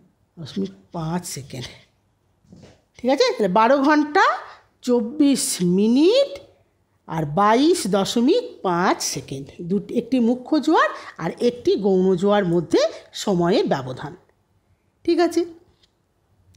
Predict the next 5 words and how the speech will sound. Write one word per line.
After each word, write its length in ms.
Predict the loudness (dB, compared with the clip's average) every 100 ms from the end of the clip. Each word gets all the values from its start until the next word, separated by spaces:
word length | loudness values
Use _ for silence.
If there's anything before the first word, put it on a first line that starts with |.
| -20 _ -20 -20 -20 _
তাহলে 260 | 0 4 2 2 -2 0 2
আবার 420 | 4 4 6 4 0 -12 -20 -20 _ _ _ -20 -20 _ -2 2
আমি 180 | 4 4 4
যদি 280 | 2 2 2 2 2
দেখতে 300 | 0 0 0